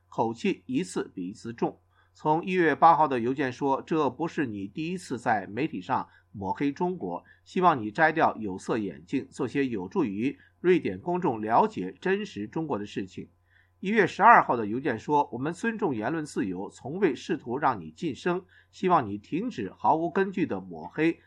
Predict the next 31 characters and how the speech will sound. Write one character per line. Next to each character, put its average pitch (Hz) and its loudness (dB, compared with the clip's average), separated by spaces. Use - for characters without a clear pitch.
和 107 -8
攻 160 -2
击 139 -4
中 160 -4
国。 73 -12
向 143 6
别 147 0
人 165 2
扔 185 -2
泥 123 -4
巴 165 6
的 104 -2
人 92 -10
只 110 -8
会 139 -2
弄 165 -4
脏 147 2
自 143 -8
己 - -14
的 156 -8
手。” - -16
他 170 12
收 185 2
到 175 8
的 139 2
第 170 -2
三 185 2
份 175 0
邮 131 4
件 143 0
称， 151 -2